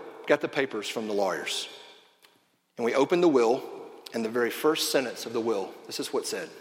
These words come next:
"I, William Warren Witherington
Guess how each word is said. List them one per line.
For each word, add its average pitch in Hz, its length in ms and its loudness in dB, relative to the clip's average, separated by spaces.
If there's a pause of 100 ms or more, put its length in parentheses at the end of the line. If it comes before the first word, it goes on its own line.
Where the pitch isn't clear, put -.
(1300)
"I, 127 460 4 (300)
William 135 420 6
Warren 131 300 4
Witherington 131 640 0